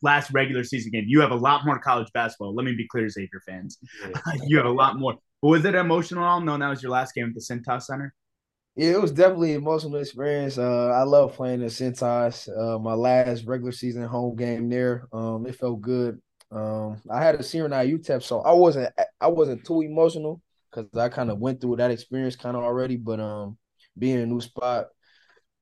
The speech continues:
Speaker 2: uh, meeting a lot of new people, I know how much the fan base appreciate me. They was telling me throughout the whole day pretty much, and I just got appreciation for them,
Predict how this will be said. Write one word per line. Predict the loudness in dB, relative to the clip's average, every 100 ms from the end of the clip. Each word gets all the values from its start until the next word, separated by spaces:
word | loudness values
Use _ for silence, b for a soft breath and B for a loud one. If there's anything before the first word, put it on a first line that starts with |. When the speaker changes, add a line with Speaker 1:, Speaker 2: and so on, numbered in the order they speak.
| _ _
Speaker 2:
uh, | -8 -6 -4 -4
meeting | 0 0 -2
a |
lot | -2 -2
of | -2
new | -4
people, | -2 -4 -2 -2
I | -2 -2
know | -2 -2
how | -2
much | -6 -6 -6 -8
the | -14
fan | -8 -6 -4
base | -4 -4
appreciate | -6 -6 -6 -2 -4 -2
me. | -2
They | -2 -4
was | -6
telling | -6 -4 -4
me | -4
throughout | -2 0 0 0
the |
whole | -2 0 0
day | 0 -2 -2
pretty | -4 -6 -4
much, | -2 -2 -4 -8
and | -14 -16 _ _ -6
I | -4
just | -4
got | -4
appreciation | -6 -4 -6 -4 -6 -8 -14
for | -10
them, | -6 -4 -6